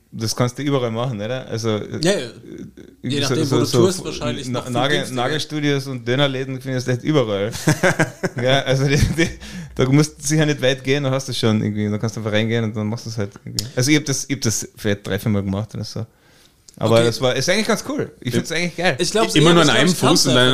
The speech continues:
Speaker 3: einen
Speaker 2: ich's
Speaker 3: Vergleich zu sehen.
Speaker 2: Ich
Speaker 1: Na, aber
Speaker 2: denk
Speaker 1: halt,
Speaker 2: <laughs> Ja, genau.
Speaker 1: das ist schon gut, wenn man so ein
Speaker 2: Aber auch
Speaker 1: bisschen die Hornhaut
Speaker 2: French
Speaker 1: weg
Speaker 2: vorne, so weiße
Speaker 3: Aber habt ihr das schon mal gemacht? Äh, so, so eine, so eine Fischmassage, Fußmassage,
Speaker 2: Nein,
Speaker 3: wo
Speaker 2: du
Speaker 3: du
Speaker 2: meinst, wo sie so knabbern kommt.
Speaker 1: Nein,
Speaker 3: Ja.
Speaker 1: d-,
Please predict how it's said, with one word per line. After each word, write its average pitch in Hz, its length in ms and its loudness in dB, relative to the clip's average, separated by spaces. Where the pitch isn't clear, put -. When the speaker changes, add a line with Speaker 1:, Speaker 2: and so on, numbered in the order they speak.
Speaker 3:
einen 131 80 -2
Speaker 2:
ich's 117 100 -2
Speaker 3:
Vergleich 104 280 -2
zu 123 120 -8
sehen. 120 220 -10
Speaker 2:
Ich 160 80 -2
Speaker 1:
Na, 190 120 4
aber 208 220 4
Speaker 2:
denk 185 220 -4
Speaker 1:
halt, - 840 -4
Speaker 2:
<laughs> - 0 -
Ja, 190 80 -4
genau. 175 180 -4
Speaker 1:
das - 180 -2
ist 175 100 -2
schon 196 160 0
gut, 214 160 2
wenn 180 60 -8
man 156 100 -2
so - 80 -2
ein 156 40 4
Speaker 2:
Aber 165 100 2
auch 147 40 4
Speaker 1:
bisschen 143 160 0
die 165 60 2
Hornhaut 175 200 2
Speaker 2:
French 175 180 -4
Speaker 1:
weg 127 100 -18
Speaker 2:
vorne, 127 380 -2
so 135 240 -4
weiße 127 540 0
Speaker 3:
Aber 95 160 -6
habt 107 180 -2
ihr 147 60 -2
das 143 180 -2
schon 143 140 0
mal 143 140 -2
gemacht? 123 440 -6
Äh, 113 360 2
so, 120 160 2
so 110 120 0
eine, 113 180 -2
so 101 80 -4
eine 98 440 -2
Fischmassage, 135 960 -4
Fußmassage, 156 640 -4
Speaker 2:
Nein, 160 100 -2
Speaker 3:
wo 123 160 -2
Speaker 2:
du 123 80 0
Speaker 3:
du 180 60 0
Speaker 2:
meinst, 190 260 0
wo 165 60 -4
sie 147 180 -4
so 139 100 -8
knabbern 151 380 2
kommt. 127 180 -2
Speaker 1:
Nein, 127 180 6
Speaker 3:
Ja. 127 100 4
Speaker 1:
d-, 135 100 -4